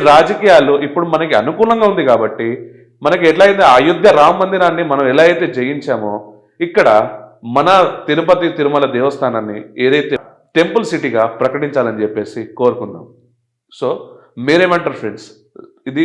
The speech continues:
విషయంలో ఏమైనా తప్పుందా? తిరుమలని, తిరుపతి, తిరుపతిని టెంపుల్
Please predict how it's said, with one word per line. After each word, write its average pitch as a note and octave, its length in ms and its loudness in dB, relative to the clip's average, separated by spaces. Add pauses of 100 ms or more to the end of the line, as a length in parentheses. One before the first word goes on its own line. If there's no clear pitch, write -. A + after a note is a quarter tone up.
విషయంలో D#3 320 -4
ఏమైనా B2 260 -2
తప్పుందా? G#2 380 -8 (540)
తిరుమలని, F#3 480 2 (520)
తిరుపతి, D#3 360 0 (120)
తిరుపతిని D#3+ 480 -4 (300)
టెంపుల్ D3 260 -2